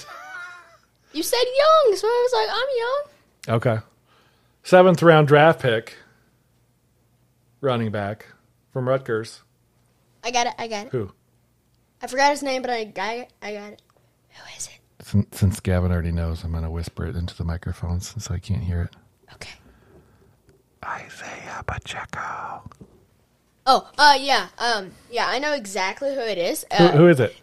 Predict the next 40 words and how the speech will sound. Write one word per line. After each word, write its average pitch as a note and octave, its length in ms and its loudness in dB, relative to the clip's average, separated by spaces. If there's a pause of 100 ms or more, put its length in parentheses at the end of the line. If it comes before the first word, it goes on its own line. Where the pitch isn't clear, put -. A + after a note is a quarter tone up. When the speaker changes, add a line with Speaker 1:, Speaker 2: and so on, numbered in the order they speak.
(100)
Speaker 2:
it's A#3 240 -4
Isaiah A#3+ 340 0
Pacheco. - 540 -6 (160)
Speaker 1:
Ah, D3 420 8
yes, C3+ 400 4
the C3+ 100 -4
running A#2+ 260 -2
back A2+ 180 -4
from A2+ 180 -4
Rutgers A2+ 300 -4
that G2 80 -8
they G#2+ 100 -2
drafted G#2 400 0
with G2+ 80 -6
their G#2+ 140 -4
first A2 300 -4
seventh G2+ 380 -6
round F#2+ 280 -6
pick. - 260 -10 (400)
Speaker 2:
Yeah, F4+ 300 6
yeah, D#4+ 180 2
yeah, A3 240 0
I D#4+ 160 -4
know F4 240 -6
exactly F4 1080 -2
who C#4+ 120 -8
that B3 200 -2
is. F#3 360 -10
Speaker 1:
He A3 380 0
has D3+ 200 6
been A#2+ 240 4
doing A2 380 4
very, A#2 420 2
very G2 320 -2
well F#2 240 -4
at F#2+ 80 -10
training A2+ 320 2
camp. A2 380 2 (640)
He's G#2+ 160 -10
been, A2+ 420 2